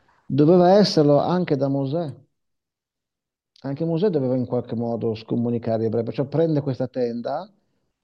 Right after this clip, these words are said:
che era vicino, dentro l'accampamento degli ebrei,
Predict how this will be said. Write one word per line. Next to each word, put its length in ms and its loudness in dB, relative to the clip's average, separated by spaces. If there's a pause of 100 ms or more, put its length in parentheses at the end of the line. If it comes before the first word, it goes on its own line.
(200)
che 160 -2
era 340 2
vicino, 760 0
dentro 720 0
l'accampamento 640 -4
degli 200 -2
ebrei, 420 2